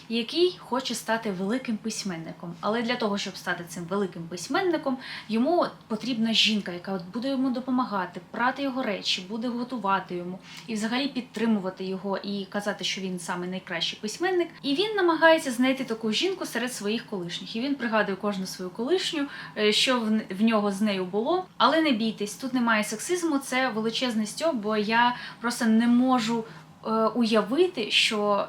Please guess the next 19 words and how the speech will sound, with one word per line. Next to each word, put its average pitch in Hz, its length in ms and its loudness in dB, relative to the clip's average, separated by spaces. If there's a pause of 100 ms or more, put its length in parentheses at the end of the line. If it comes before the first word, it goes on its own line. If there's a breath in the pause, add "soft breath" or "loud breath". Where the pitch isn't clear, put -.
(120)
Андрій 214 300 2
Любка 269 260 -2
на 220 80 2
повному 226 400 0
серйозі 226 460 -4
міг 226 200 -2
би 202 60 -6
таке 214 220 -6
написати. 185 540 -8
Я 220 140 -4
впевнена, 190 440 -6
що - 180 -8
ні. 302 200 0 (220 loud breath)
Це 254 120 -2
дуже 247 220 2
весела 214 360 2
та 202 120 0
класна 202 380 -2
книга, 320 400 0